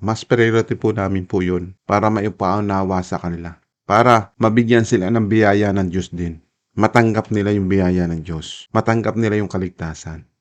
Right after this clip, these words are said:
Kapag nagtatanong, di ba't inuulit minsan? Nagkakaroon ng, ah, fardon na kung saan ay hindi agad maunawaan.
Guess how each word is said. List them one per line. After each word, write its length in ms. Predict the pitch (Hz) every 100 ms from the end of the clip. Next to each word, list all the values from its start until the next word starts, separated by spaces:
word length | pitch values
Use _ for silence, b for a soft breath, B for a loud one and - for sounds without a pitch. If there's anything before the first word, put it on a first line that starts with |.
| _ _ _
Kapag 320 | - - 101
nagtatanong, 720 | 101 90 117 131 180 151 151 151 b b b
di 160 | 107
ba't 240 | 113 131 131 _
inuulit 640 | 135 123 123 - 123 123 123
minsan? 560 | 117 101 123 107 87 71 _ _ _ _
Nagkakaroon 560 | 104 117 110 113 120 120
ng, 160 | 117 117
ah, 560 | 110 107 104 101 101 98 b b b _
fardon 800 | - 127 131 131 135 117 90 85
na 80 | 98
kung 160 | 110
saan 240 | 101 110 113
ay 40 |
hindi 280 | 120 110 131
agad 320 | 101 107 101
maunawaan. 960 | 104 113 120 117 104 87 98 92 78